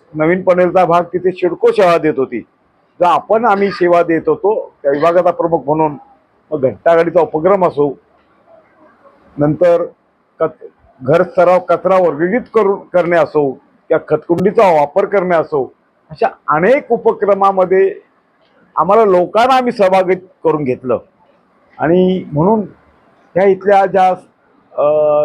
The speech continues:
नागरिकांचा एवढा संवाद आहे, कारण त्या प्रत्येक योजनेमध्ये आम्ही त्यांना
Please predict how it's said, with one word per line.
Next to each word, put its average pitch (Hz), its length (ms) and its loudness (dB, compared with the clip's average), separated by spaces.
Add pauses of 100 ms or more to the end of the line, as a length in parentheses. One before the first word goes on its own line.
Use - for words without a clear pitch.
(160)
नागरिकांचा 165 1000 0 (140)
एवढा 226 340 2
संवाद 190 500 0
आहे, 175 160 2 (920)
कारण 160 180 -2
त्या 196 200 0
प्रत्येक 190 560 0
योजनेमध्ये 196 800 0
आम्ही 175 380 -4
त्यांना 180 600 -4